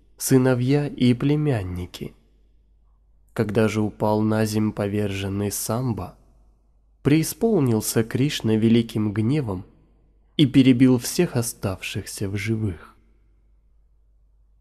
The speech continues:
Вернувшись в Двараку, разыскал Кришна Даруку, сына Сатьяки, и отправил его к Пандавам,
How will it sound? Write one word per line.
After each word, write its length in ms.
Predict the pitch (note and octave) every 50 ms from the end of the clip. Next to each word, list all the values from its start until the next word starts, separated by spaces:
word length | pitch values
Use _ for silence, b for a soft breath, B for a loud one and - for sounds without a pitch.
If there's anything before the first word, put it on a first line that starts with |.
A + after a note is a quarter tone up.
| _ _ _ _ _ _ _ _ _ _ _ _ _ _ _ _ _ _ _ _ _ _ _ _ _ _ _ _ _ _ _ _ _ _ _ _ _ _ _ -
Вернувшись 840 | A#2+ A2 A#2+ A2+ G#2+ A2 A2+ A2+ G#2+ A2 - - G#2 G#2 - -
в 120 | A2 G2+ G#2
Двараку, 680 | G2+ G#2+ G2+ G#2+ A#2 B2+ A#2 G#2+ - - - - - - _ _ _ _ _ _ _ _ _ _ _ _ _ _ _
разыскал 720 | - B2 A#2+ C3 A#2+ C3 D#3+ - - - G#3+ G#3+ G3 D#3 - - -
Кришна 520 | - C3+ B2 C#3 C#3+ - - - A#2+ A#2 A#2
Даруку, 680 | A#2 B2 A#2+ A#2 A2+ B2 C#3+ E3+ F3 F3 - G#2+ F#2+
сына 400 | F2+ - - A2+ G#2 G2+ G#2 G2+
Сатьяки, 840 | - - - A2 A2 - B2 A#2 A2+ G#2 F#2+ F2 - - - - - _ _ _ _ _ _ _ _ _ _ _ -
и 100 | B2+ C3
отправил 580 | C#3+ C#3+ - - - G3+ G3+ F3+ E3 C#3 C3+
его 320 | B2+ A#2+ A#2 A2+ A2+ A2+ A2+
к 120 | - -
Пандавам, 580 | - D#3 F3 F3 D3+ A#2 G#2 F2+ F#2+ F#2+ -